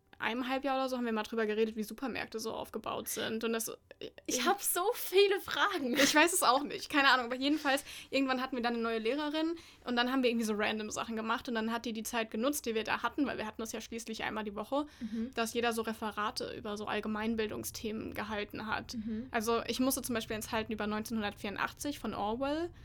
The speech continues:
Speaker 1: aber es gab auch so Sachen wie, wie funktionieren Vulkane und die erste Mondlandung und... Da gab's
Speaker 2: What
Speaker 1: eben
Speaker 2: the
Speaker 1: auch, da
Speaker 2: heck?
Speaker 1: gab's eben auch Romeo und Julia.
Speaker 2: Mhm.
Speaker 1: Ähm, und ich weiß noch, alle, alle haben sich um das geglaubt. Ich glaub, ich hatte das erst und hab's dann abgegeben, das Thema, weil es jemand anders so sehr haben wollte.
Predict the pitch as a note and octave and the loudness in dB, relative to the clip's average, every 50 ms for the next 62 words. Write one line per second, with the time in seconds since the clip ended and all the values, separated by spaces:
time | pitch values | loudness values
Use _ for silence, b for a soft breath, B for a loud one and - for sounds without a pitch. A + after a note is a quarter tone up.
0 | B B B B - A3 G#3+ A3 G#3+ - - A3 A3 A3 G#3+ G#3+ - A3 G#3 G#3+ | B B B B 0 2 2 2 0 0 0 -2 0 0 -2 -2 -2 -2 -2 -2
1 | G#3+ A3 A3 G#3 G#3+ G#3 G#3 G#3 G3 G#3 G3+ - G#3+ G#3 - A#3 A3 A3 A3+ A3+ | -2 -2 -2 -2 -2 -2 -4 -4 -4 -4 -4 -2 -2 -2 0 2 2 4 4 4
2 | A3 A3+ A#3+ B3 A#3+ - B3 A#3+ A#3+ A#3 A#3 A#3 A3+ A3 G#3+ G#3+ G#3+ G#3+ G#3 G3+ | 4 4 2 2 2 2 4 4 6 6 4 4 2 2 2 2 2 2 0 0
3 | - - G#3 G#3 G#3+ G#3 G#3 - A#3 G#3+ G3+ A3+ A3+ - C#4 B3+ B3+ C4+ C#4 C#4 | -2 -2 -2 -2 -2 -2 0 4 6 6 8 6 6 6 6 6 8 8 8 8
4 | C4+ - A#3+ A#3 A#3 A3+ A#3 A3+ A3 A3+ A3+ A3+ A3+ A3+ A3+ A3+ A3+ A3 A3 A#3 | 8 8 8 8 8 8 6 4 4 6 6 6 4 4 2 0 0 0 0 -2
5 | A3+ - B B B B B B B B B B B B B G#3+ A#3+ B3 B3 C#4 | -2 -4 B B B B B B B B B B B B B 4 6 8 8 8
6 | D4+ A4 A4+ D#4+ E4 E4 D#4 D#4 D#4 G#4+ A4 - C#4 C#4 D4 D4 C#4+ - - D#4 | 8 8 6 6 8 8 8 8 6 4 4 4 6 8 8 6 6 4 4 6
7 | D#4 D4 C4 C4+ B3+ B3+ C4+ C#4 C4+ C4+ C4 B3+ B3 A#3+ A#3 A3+ A#3 A3 F#3+ - | 6 6 6 6 6 6 8 8 8 6 4 2 2 0 0 0 0 0 -2 -4
8 | - - - C4 C4+ C#4+ - B3+ B3+ A3 - A3 F#3+ G3+ A3+ A3 A3 A3+ A3+ A3+ | -6 -6 -4 -4 -4 -6 -6 -8 -8 -8 -8 -8 -8 -6 -4 -2 0 0 0 0
9 | G#3 A#3 A3 - B3+ B3 B3+ A#3+ G#3+ - A3+ A#3 A#3 A#3 A3+ - - - - A3 | 0 0 0 0 0 0 -2 -4 -4 -4 -4 -2 0 0 -2 -2 -2 -2 -2 -2
10 | A3 A3 A3 G#3+ G#3 G#3+ G#3 - G#3+ A3 G#3+ G#3 G#3+ G#3+ G#3+ - - G#3 - - | 0 -2 -2 -4 -6 -6 -6 -6 -4 -4 -4 -4 -4 -6 -6 -6 -6 -6 -2 -2
11 | A#3 A#3+ A#3 - - B3 A3+ A3+ A#3 A3 - - A#3+ - D4 C4+ C#4 - - - | -2 -2 -2 -2 0 2 2 2 2 0 2 2 2 2 2 0 0 0 2 2
12 | C4+ C#4 D#4+ D#4+ - - A#3 A3+ A#3+ A3+ A3+ - - G#3+ G#3 - - - - - | 2 2 2 0 -4 -4 -2 -2 -2 -2 -2 -2 -2 -2 -2 -2 -4 -6 -6 -4
13 | C#4+ C4 - C4+ C#4 C#4+ C4+ C#4 - - - D4 C#4+ C#4 C#4 B3+ A3+ A3 G#3 - | -4 -2 0 0 2 2 2 0 -2 -2 0 0 2 2 2 2 0 0 -2 -4
14 | - G#3+ G#3 G3+ - - A#3 A3+ A3 - A3 A3 G#3+ G3+ G3+ A#3 A#3+ C#4 D4+ D4+ | -4 -6 -6 -6 -6 -4 -4 -4 -4 -4 -6 -4 -4 -4 -2 -2 -2 -2 0 0
15 | C4+ B3+ C4 C4+ C#4 C#4 | 0 0 0 0 -4 -4